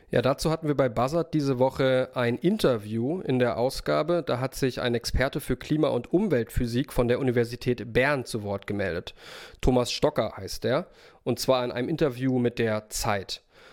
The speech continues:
Und für ihn ist das Hauptproblem, dass diese Kipppunkte, äh, in der Wissenschaft eben noch nicht eindeutig belegt sind. Also wie genau er das begründet und, äh, kann ich tatsächlich und können wir einfach auch nicht verifizieren. Wir müssen uns auch ein bisschen drauf verlassen,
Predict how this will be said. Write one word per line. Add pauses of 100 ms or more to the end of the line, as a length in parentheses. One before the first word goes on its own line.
(160)
Und
für
ihn
ist
das
Hauptproblem,
dass
diese
Kipppunkte, (120)
äh,
in
der
Wissenschaft
eben
noch
nicht (380)
eindeutig
belegt
sind.
Also
wie
genau
er
das
begründet
und,
äh, (120)
kann
ich
tatsächlich
und
können
wir
einfach
auch
nicht
verifizieren. (540)
Wir
müssen
uns
auch
ein
bisschen
drauf
verlassen,